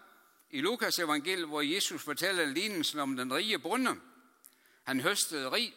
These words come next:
på sine marker. Det gik godt. Han byggede sine lader større. Han fyldte dem op. Og så kom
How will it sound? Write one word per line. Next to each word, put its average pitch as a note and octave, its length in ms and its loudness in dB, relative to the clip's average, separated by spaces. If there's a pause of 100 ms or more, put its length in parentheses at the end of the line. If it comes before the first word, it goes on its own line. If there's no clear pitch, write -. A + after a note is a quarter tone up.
på C#3+ 100 -6
sine C3+ 280 0
marker. B2+ 480 4 (920)
Det A2+ 100 -8
gik F3+ 200 -2
godt. - 460 0 (280)
Han C#3+ 160 -4
byggede F3 200 -2
sine D#3 320 0
lader G#3 320 2
større. G3+ 340 2
Han - 140 -4
fyldte G3 200 -6
dem D#3+ 120 0
op. G#3 180 6 (3250)
Og E3 120 -8
så - 80 -6
kom F3+ 220 -8